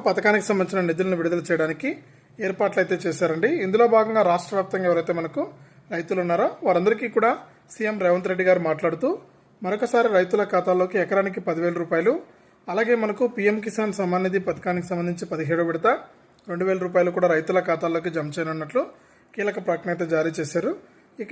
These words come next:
ఏ రైతులకు ముందుగా డబ్బులు జమ అవుతుంది ఏంటి అనే వివరాలని కూడా మనం వీడియోలోకి అయితే వెళ్ళి తెలుసుకుందాం.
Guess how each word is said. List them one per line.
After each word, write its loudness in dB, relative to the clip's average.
ఏ 4
రైతులకు 4
ముందుగా 4
డబ్బులు 2
జమ 2
అవుతుంది -4
ఏంటి -6
అనే -4
వివరాలని -2
కూడా -2
మనం -2
వీడియోలోకి 0
అయితే -2
వెళ్ళి 0
తెలుసుకుందాం. -4